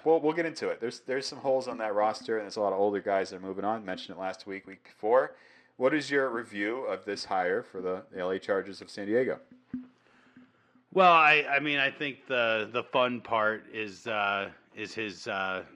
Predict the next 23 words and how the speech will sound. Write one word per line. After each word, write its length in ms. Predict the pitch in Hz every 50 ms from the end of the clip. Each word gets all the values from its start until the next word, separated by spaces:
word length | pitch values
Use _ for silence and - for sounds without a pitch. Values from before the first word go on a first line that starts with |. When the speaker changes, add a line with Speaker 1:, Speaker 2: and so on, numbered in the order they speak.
| - _ _
Speaker 2:
experience 680 | 113 107 - - - - 117 110 107 104 101 98 92 -
there 320 | - 110 104 101 101 98 98
as 260 | 95 98 101 98 95
a, 240 | 104 104 104 101 - - _ _ _ _ _ _ _ _ _ _ _ -
as 160 | 95 101 98
a 40 | 113
quarterback. 760 | - - 113 110 104 104 92 101 101 98 98 98 95 - - - - _ _ _
That's, 340 | - 101 98 95 - - -
uh, 320 | 107 98 98 98 98 95 92 - - _ _
you 140 | - 101 101
know, 240 | 95 92 90 85 - _ _ _ _ _ _ _ _ _ _ _ _ _ _ _ _ _
falls 280 | - 120 113 110 104 95
right 220 | 110 107 107 107
in 280 | 104 107 107 107 104 101
with 140 | 101 101 101
our 360 | 107 101 101 101 101 95 85 - - -
always 320 | 107 107 104 104 101 92 -
calling 320 | - 110 107 104 101 98
it 140 | 98 92 -
the 60 | 98
best 280 | 95 104 101 101 - -
soap 260 | 117 107 101 101 -
opera 420 | 104 98 95 - - 101 95 95